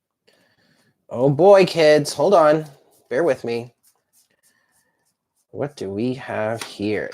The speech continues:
Everybody's getting this Ace of Swords, the Moon, the Ten of Pentacles, the Knight of Wands, the Page of Wands. What?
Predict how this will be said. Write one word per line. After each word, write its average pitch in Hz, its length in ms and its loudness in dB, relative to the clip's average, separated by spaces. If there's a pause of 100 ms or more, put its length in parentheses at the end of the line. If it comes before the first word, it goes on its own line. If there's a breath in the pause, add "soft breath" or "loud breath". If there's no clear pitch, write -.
Everybody's 277 460 4
getting 233 240 4
this 254 220 6
Ace 180 260 6
of 220 80 -2
Swords, - 640 2
the 160 100 -2
Moon, 165 580 4
the 127 80 -4
Ten 180 260 -6
of 254 120 -4
Pentacles, 180 600 -4
the 143 80 -6
Knight 143 280 -2
of 220 120 -4
Wands, 170 520 -2
the 151 80 -8
Page 277 400 2
of 196 120 2
Wands. 120 540 -2
What? 740 1160 0